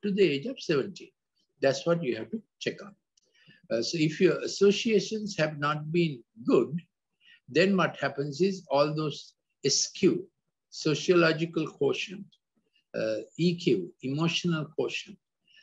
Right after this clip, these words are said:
um, get damaged or get diminished,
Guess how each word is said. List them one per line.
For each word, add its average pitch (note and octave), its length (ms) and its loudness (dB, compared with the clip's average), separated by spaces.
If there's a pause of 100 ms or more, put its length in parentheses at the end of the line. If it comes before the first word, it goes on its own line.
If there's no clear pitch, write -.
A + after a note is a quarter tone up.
(160)
um, A2 380 -4 (140)
get D3+ 320 0
damaged D3 680 -4 (240)
or B2 220 2
get B2 340 0
diminished, E3 640 0